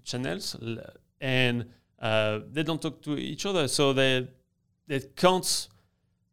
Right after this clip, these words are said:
they, they don't know, they can't optimize the, the journey, they can't, uh, know that,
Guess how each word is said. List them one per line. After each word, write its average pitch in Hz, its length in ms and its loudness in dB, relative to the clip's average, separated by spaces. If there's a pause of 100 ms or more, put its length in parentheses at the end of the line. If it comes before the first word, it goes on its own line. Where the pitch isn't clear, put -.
(760)
they, 139 140 -2
they 131 120 2
don't 131 240 4
know, 151 280 6
they 120 100 4
can't 139 220 0
optimize 131 680 4
the, 127 140 2
the 123 160 -4
journey, 110 360 -2
they 117 120 -2
can't, 127 300 -4 (400)
uh, 110 500 2 (240)
know 143 260 0
that, 135 320 2